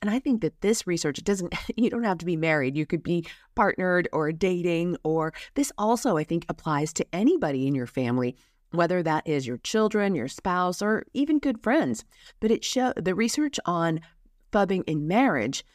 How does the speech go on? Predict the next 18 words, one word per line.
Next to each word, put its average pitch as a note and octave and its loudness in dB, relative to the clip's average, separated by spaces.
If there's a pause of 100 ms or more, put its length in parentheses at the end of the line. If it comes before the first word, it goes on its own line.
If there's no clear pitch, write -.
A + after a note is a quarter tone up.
(120)
shows E3+ 0
that - -2
the D#3 -4
more F3 0
spouses E3+ -2 (160)
phub G#3 2
each A3+ -2
other, A#2 -2 (460)
the E3 2
less F3 0
likely D#3 0
they D3+ 2
are C#3 -2
to D#3+ -8
have D3+ -2
high C#3+ -4
marital B2+ 0
satisfaction. - -4